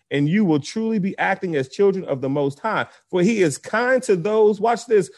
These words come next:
"who are unthankful and wicked." Whoa, because watch this. There was a time in my life when I was what? Unthankful and wicked.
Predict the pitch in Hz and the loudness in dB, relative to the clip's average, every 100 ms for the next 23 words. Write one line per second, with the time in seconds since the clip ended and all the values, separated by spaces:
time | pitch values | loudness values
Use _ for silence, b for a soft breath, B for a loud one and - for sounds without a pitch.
0 | B 208 185 170 175 151 139 - 226 226 | B 0 2 2 0 -2 -4 -2 -2 -2
1 | - 233 226 220 B 156 160 147 139 151 | 0 2 2 0 B 0 2 2 -2 2
2 | 247 254 208 151 92 - _ - 131 247 | 2 2 2 2 2 -4 _ -10 0 4
3 | 262 247 185 101 - - 185 220 185 220 | 6 6 6 0 -8 -8 0 0 2 -2
4 | - 214 160 190 185 170 214 208 196 220 | 0 -2 2 2 0 0 0 2 2 2
5 | 220 202 156 170 185 180 165 214 165 - | 2 2 0 -2 0 0 2 2 0 -2
6 | - 196 220 - 233 240 233 240 240 b | 0 2 2 2 0 0 4 4 4 b
7 | b _ - 220 247 240 247 247 151 98 | b _ 0 2 4 6 4 4 0 0